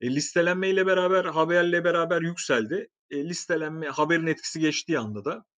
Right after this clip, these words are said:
e, fiyat düştü. E, aynı şey şimdi işte C R V, Storj ve A N K R de yaşıyor. Yani, e, yüksekten çok alan vardır.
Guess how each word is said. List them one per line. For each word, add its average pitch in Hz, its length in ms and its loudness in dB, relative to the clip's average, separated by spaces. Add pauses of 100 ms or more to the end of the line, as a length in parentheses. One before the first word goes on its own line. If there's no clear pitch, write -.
(640)
e, 110 80 -12
fiyat 151 340 0
düştü. 151 320 -2
E, - 60 -2
aynı 156 240 -4
şey 156 180 -4
şimdi 160 240 -8
işte 151 340 -8
C 135 240 0
R 139 160 2
V, 147 320 4
Storj 147 420 2 (580)
ve 135 140 0
A 135 200 -4
N 139 160 -4
K 139 160 0
R 143 120 2
de 127 60 0
yaşıyor. 107 460 -4 (200)
Yani, 165 220 -10 (920)
e, - 60 -4
yüksekten 190 640 0
çok 202 260 0
alan 170 240 0
vardır. 120 380 -2